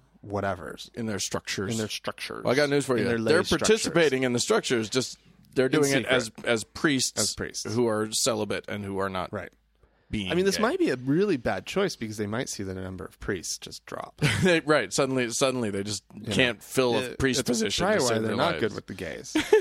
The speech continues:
Speaker 2: <laughs> Just so they can have a, a
Speaker 1: Because they're like,
Speaker 2: population
Speaker 1: "Hey,
Speaker 2: that
Speaker 1: you
Speaker 2: goes to
Speaker 1: know."
Speaker 2: priesthood.
Speaker 1: Yeah.
Speaker 2: That's funny.
Speaker 1: But, uh, but, but I mean,
Speaker 2: So one
Speaker 1: you
Speaker 2: of the
Speaker 1: know,
Speaker 2: quotes, one of
Speaker 1: they'd
Speaker 2: the
Speaker 1: have to figure
Speaker 2: quotes
Speaker 1: that out.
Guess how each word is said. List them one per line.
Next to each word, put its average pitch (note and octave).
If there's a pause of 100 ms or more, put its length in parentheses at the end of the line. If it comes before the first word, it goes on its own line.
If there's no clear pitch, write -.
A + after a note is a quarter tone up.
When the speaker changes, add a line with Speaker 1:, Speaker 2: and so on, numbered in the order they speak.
Speaker 2:
<laughs> F#4
Just B3+
so B3
they G3+
can F#3+
have E3
a, A2
a D3
Speaker 1:
Because B2+
they're C#3
like, C3
Speaker 2:
population D3
Speaker 1:
"Hey, -
Speaker 2:
that C#3
Speaker 1:
you B2+
Speaker 2:
goes C3
to A#2
Speaker 1:
know." A#2+
Speaker 2:
priesthood. D3
Speaker 1:
Yeah. F4+ (320)
Speaker 2:
That's -
funny. G2+ (420)
Speaker 1:
But, E3
uh, D#3+
but, -
but F#3+
I F#3
mean, F#3+ (280)
Speaker 2:
So -
one F3+
Speaker 1:
you G3
Speaker 2:
of C3+
the A#2+
Speaker 1:
know, B2
Speaker 2:
quotes, D#3
one C#3
of F3
Speaker 1:
they'd -
Speaker 2:
the G#3
Speaker 1:
have F3
to F#3
figure D3
Speaker 2:
quotes D#3
Speaker 1:
that B2+
out. A2